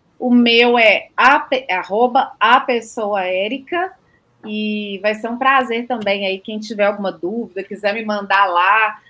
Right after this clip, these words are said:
né, eu dou aí também os direcionamentos. Pode ficar à vontade, pode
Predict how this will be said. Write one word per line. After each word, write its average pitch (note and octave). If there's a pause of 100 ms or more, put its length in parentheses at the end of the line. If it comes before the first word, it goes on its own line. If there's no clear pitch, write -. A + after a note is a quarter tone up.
(120)
né, B3
eu A3+
dou G#3+
aí A3
também G#3+
os G#3
direcionamentos. G#3+ (140)
Pode A3
ficar A3+
à -
vontade, A3
pode A3